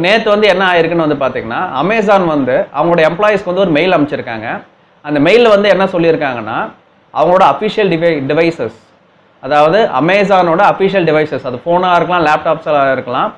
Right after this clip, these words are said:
அதுல வந்து TikTok வந்து யூஸ் பண்ணக்கூடாது அப்படின்னு வந்து நேத்து evening வந்து ஒரு mail வந்து அனுப்பிச்சிருக்காங்க. என்ன mean பண்ணு வந்து பாத்தீங்கன்னா, TikTok-ல வந்து security லூப் ஹோல்ஸ் இருக்கு, so data வந்து திருடப்படும் அப்படின்னு சொல்லிட்டு வந்து அவங்க அந்த mail அனுப்புனதா வந்து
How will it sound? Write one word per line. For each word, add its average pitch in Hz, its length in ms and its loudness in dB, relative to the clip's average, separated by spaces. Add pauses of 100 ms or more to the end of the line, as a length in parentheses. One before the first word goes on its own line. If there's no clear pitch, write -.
(380)
அதுல 180 240 2
வந்து 151 180 2 (140)
TikTok 190 500 0
வந்து 185 180 0
யூஸ் 170 200 -2
பண்ணக்கூடாது 151 560 0
அப்படின்னு 151 280 0
வந்து 165 200 0
நேத்து 147 240 -4
evening 170 240 0
வந்து 160 140 0
ஒரு 143 140 0
mail 156 180 0
வந்து 147 140 0
அனுப்பிச்சிருக்காங்க. 123 540 -8 (320)
என்ன 180 180 -2
mean 175 180 -2
பண்ணு 160 180 0
வந்து 147 180 -2
பாத்தீங்கன்னா, 123 320 -6 (120)
TikTok-ல 196 540 0
வந்து 175 160 2 (100)
security 180 380 0
லூப் 160 220 -2
ஹோல்ஸ் 143 240 -2
இருக்கு, 135 220 -4 (120)
so - 120 -14
data 190 180 2 (120)
வந்து 196 160 4 (120)
திருடப்படும் 170 560 0 (140)
அப்படின்னு 156 280 -6
சொல்லிட்டு 151 280 0
வந்து 151 260 2
அவங்க 160 180 0 (280)
அந்த 135 180 -2
mail 165 180 2
அனுப்புனதா 151 360 0
வந்து 143 140 -4